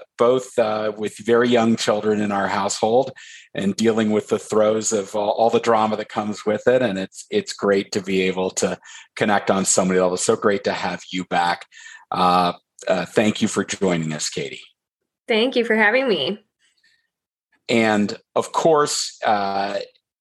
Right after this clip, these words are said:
Speaker 1: Aaron, you understand that three more episodes of the podcast and you get the, uh, the proverbial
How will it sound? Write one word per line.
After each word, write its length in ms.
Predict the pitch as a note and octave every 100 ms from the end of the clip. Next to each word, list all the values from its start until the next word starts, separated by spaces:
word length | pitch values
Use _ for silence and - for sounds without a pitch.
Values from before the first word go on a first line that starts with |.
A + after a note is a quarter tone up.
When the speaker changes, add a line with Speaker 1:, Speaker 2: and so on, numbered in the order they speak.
| -
Speaker 1:
Aaron, 420 | B2 A#2+ A2+ G#2+
you 180 | G#2 A2
understand 640 | G#2 G2+ - G#2 F#2+ F#2
that 160 | F#2 F2+ - -
three 220 | C3+ D3+
more 260 | C#3+ B2 A#2
episodes 720 | G#2+ A2+ - G#2+ G2+ G2 -
of 120 | F#2+
the 80 | -
podcast 760 | - B2+ A#2+ - A2 G#2 - - _ _ _ _
and 480 | A2 G#2 F#2+ F#2+ F#2 G2 -
you 200 | G#2 B2
get 380 | A#2 G#2+ G2 - _
the, 380 | G2 F#2 F#2 F2+
uh, 280 | F2 F2 F2
the 80 | -
proverbial 840 | - A#2 G#2 A2 A2 G#2 G2 F#2